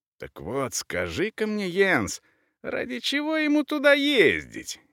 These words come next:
И скажи мне, что спрятано в посылочках, которые он отправляет в Европу. Смотри, вот такие маленькие посылочки страхуют на тысячу фунтов.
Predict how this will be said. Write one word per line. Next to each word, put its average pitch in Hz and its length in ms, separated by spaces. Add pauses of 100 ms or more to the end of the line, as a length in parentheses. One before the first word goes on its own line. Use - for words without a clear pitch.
И 90 160
скажи 120 480
мне, 147 260
что - 320
спрятано 147 580
в 131 60
посылочках, 156 800
которые 104 400
он 117 80
отправляет 117 640
в 98 60
Европу. 117 520 (440)
Смотри, 139 500 (320)
вот 165 420
такие 240 460
маленькие 220 500
посылочки 208 680
страхуют 160 640
на 196 200
тысячу 240 500
фунтов. 262 560